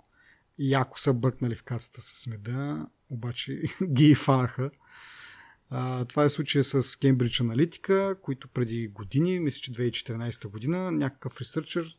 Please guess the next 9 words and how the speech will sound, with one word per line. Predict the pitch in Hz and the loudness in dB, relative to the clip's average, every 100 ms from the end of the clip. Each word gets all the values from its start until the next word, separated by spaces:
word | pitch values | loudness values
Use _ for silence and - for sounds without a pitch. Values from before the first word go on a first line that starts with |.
| - | -14
а, | - 127 127 127 127 127 _ _ _ _ _ _ _ _ _ | -10 -8 -6 -8 -8 -12 _ _ _ _ _ _ _ _ _
нали, | 131 117 | -8 -8
прави | - 135 131 | -4 -2 0
приложение | 120 120 107 107 117 127 123 117 | -2 -8 -10 -6 -2 0 -2 -4
за | - 107 | -8 -12
Facebook, | 101 139 151 143 175 - _ - - - _ | -6 0 0 -2 -10 -12 _ -20 -20 -20 _
който | - 135 123 | -2 0 2
е | |
някакъв | 127 131 - - - | 0 -2 -6 -10 -16